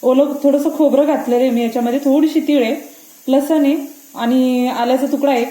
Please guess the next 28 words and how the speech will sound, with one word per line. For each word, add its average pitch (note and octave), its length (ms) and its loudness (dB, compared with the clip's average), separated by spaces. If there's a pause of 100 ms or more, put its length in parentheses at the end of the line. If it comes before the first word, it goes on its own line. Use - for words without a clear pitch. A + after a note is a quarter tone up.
(120)
कोथिंबीरच्या C#4+ 440 2
काड्या C#4+ 260 0
घातलेल्या B3+ 360 0
आहे B3+ 100 -2
मी A#3+ 60 0
याच्यामध्ये, A#3 440 -2 (320)
कारण B3 300 0
गावरान B3+ 320 0
कोथिंबीर C#4 380 2
आहे, C4 80 0
त्याचा C4 260 -4 (380)
वास A#3+ 340 -6
छान C4 160 0
येतो. C4+ 280 -2 (300)
आणि B3 180 -2
थोडासा F4 300 0
कांदा A#3 300 -2 (160)
मिक्सरला C#4 500 0 (220)
वाटून B3 360 2
घेणार G#3 280 0
आहे. F#3 120 -10 (1200)
तर A#3+ 120 0
आता A#3 260 -2
आपल्याला B3+ 340 -2
बनवायचा A#3 420 -2
आहे A#3+ 240 0
झणझणीत B3 680 0
चिकन A#3+ 340 -2